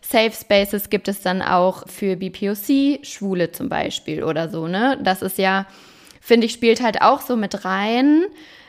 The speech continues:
wenn's um Repräsentation geht und, äh, um Angebote,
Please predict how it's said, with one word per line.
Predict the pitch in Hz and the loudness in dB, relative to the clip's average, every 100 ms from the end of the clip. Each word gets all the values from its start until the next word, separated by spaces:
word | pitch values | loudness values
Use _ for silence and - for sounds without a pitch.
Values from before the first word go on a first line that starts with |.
| - | 0
wenn's | 220 214 | 2 2
um | 208 | -2
Repräsentation | 208 214 - 202 196 196 185 - 196 190 190 202 | -2 -2 -2 0 0 -2 -6 -4 -4 -2 -2 0
geht | 226 240 277 - | 2 2 0 -2
und, | 202 196 196 | -4 -4 -4
äh, | - 190 - | -2 -2 -2
um | 190 - | -2 0
Angebote, | 190 214 220 233 233 240 - 254 262 | -2 0 -2 -2 -2 -2 -4 -2 -4